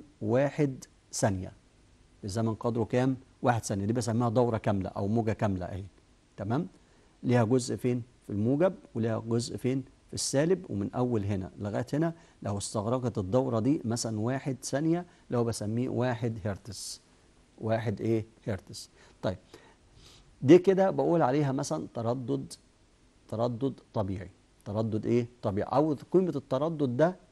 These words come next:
لو حصلت الموجة الكاملة في خلال واحد ثانية، يعني حصل إيه؟ أقدر أقول إن ده يتحمله الجسم البشري مثلا. طيب، تخيلوا إن لو الموجة دي، الموجة الكاملة دي تكررت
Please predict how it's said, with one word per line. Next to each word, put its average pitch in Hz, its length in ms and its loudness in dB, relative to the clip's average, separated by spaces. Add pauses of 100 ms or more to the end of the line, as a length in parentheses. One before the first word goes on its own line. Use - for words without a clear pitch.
(480)
لو 104 160 -2
حصلت 110 540 0
الموجة 127 340 2
الكاملة 104 420 0
في 104 160 -8
خلال 113 420 0
واحد 123 420 2
ثانية، 165 380 0
يعني 107 280 -4
حصل 120 500 -2 (100)
إيه؟ 131 240 0 (500)
أقدر 135 320 2
أقول 139 380 2
إن 107 240 -2
ده 139 180 2 (320)
يتحمله 113 580 -4
الجسم 113 320 -4
البشري 95 420 -6 (180)
مثلا. 117 260 0 (640)
طيب، 98 160 -2 (100)
تخيلوا 160 580 4 (420)
إن 120 220 4
لو 117 260 6
الموجة 143 440 4
دي، 165 260 4 (640)
الموجة 131 260 2
الكاملة 123 380 2
دي 98 180 0 (200)
تكررت 120 640 0